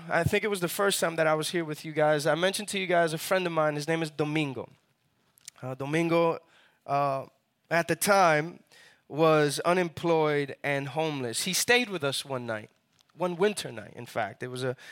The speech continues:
very cold, bitter winter night, and Domingo, who usually has a bed secured at a local shelter, for whatever reason, didn't have that happening, uh, this time. And I happened to be, uh, walking back from the grocery store and saw him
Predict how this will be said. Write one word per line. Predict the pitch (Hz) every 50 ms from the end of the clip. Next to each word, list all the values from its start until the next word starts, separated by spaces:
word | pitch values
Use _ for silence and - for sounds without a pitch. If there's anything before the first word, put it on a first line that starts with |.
| - - - -
very | 165 180 190 190
cold, | 180 - - 170 165 165 160 160 160 156 139 135
bitter | - 170 160 165 160 151
winter | 147 156 139 - 160 147
night, | 139 135 131 131 131 127
and | 90 139 135
Domingo, | 131 131 139 156 170 175 170 156 147 143
who | 143
usually | 147 143 151 170 185 170 170 175 165 160
has | 160 156 151 151 143
a | 143
bed | - - 151 151 147 147 143 139 - - - - - -
secured | - - 160 - - - 175 170 165 160 160 156
at | 151 143
a | 143
local | 143 147 151 143 - 131 127
shelter, | - - 180 180 196 185 - 170 156
for | - 165
whatever | 151 170 185 202 220 233
reason, | 220 208 196 180 180 165
didn't | 147 175 170 165 -
have | 139 147 160 160 151 135 131
that | 135 127 117 90 80
happening, | 143 139 127 117 - 123 120 117 117 117 - - - - - - - - _ _ -
uh, | - 127 127 123
this | 120 131 123 - -
time. | - - 131 113 107 104 107 110 - 127 _ _ _ _ _ _ _ _ _ _ _ _ _ _ _ - -
And | - 139 139 139
I | 143 151
happened | 160 175 180 175 180 180 -
to | - 196 175
be, | 147 175 165 165 165 160 147 - -
uh, | - 147 139 117
walking | 127 147 160 151 - 170 151 139
back | 156 160 160 165 -
from | - 175 165
the | 165
grocery | 156 151 156 147 143 - - 147
store | 139 - - 147 147
and | 143 131
saw | - - - 135 151 156 160
him | 160 160 160 156 156